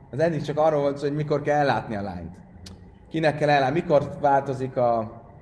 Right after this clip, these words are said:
a státusza az ellátás szempontjából. Most az a kérdés, mikor változik a státusza, ne adj Isten, a halálbüntetés szempontjából. Tanna masszara ávle sluchá báde zinszá réző bechenek. Ha az apuka át, azt tanultuk egy brájtában, hogy egy apuka átadta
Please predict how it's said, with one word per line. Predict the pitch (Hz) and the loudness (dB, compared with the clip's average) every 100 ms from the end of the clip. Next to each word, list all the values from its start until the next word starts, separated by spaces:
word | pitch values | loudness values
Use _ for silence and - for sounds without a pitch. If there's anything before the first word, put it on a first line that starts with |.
| - - - | -20 -20 -20
a | - | -16
státusza | - 147 135 135 127 123 | -2 0 0 -2 -4 -2
az | 135 | 2
ellátás | 135 120 107 104 104 | 2 2 0 -4 -6
szempontjából. | 101 95 98 95 90 | -8 -10 -12 -10 -8
Most | 98 123 | -8 -6
az | 151 | -6
a | 147 | -4
kérdés, | 156 151 147 | -6 -6 -6
mikor | 165 170 | -6 -2
változik | 151 147 143 139 | 0 0 0 -4
a | |
státusza, | 139 - 185 180 143 147 147 147 - - - - - | -4 0 2 0 -4 0 2 0 -4 -18 -20 -20 -6
ne | 131 | 0
adj | 135 127 | 2 2
Isten, | 131 131 | 0 2
a | |
halálbüntetés | 127 117 101 98 95 87 87 | 4 4 2 -2 -6 -8 -8
szempontjából. | - 87 87 82 73 71 - - - - - - - - - - | -8 -10 -10 -10 -12 -14 -18 -20 -20 -20 -20 -20 -20 -20 -20 0
Tanna | - 294 233 | 4 4 6
masszara | 190 233 208 175 | 4 4 4 4
ávle | 165 180 151 | 6 4 2
sluchá | - 175 151 131 | -2 -4 0 2
báde | 143 120 104 | 2 2 -2
zinszá | 107 170 226 175 147 | -4 -4 -2 0 0
réző | 160 147 | 0 -2
bechenek. | 123 - 87 73 - - - - - - - _ - - - - - | -6 -6 -8 -10 -14 -20 -20 -20 -20 -20 -20 _ -20 -20 -20 -20 -10
Ha | - 117 | -2 0
az | 131 | 2
apuka | 285 269 - 135 | -2 -2 -2 0
át, | 139 175 180 | 2 2 0
azt | 170 | -2
tanultuk | 160 131 123 | -2 -4 -4
egy | 104 | -6
brájtában, | 104 110 147 156 | -4 -4 -4 -4
hogy | 123 | -4
egy | 160 | -4
apuka | 175 120 | -6 -6
átadta | 113 147 147 117 - 98 85 | -2 0 -2 -6 -6 -8 -8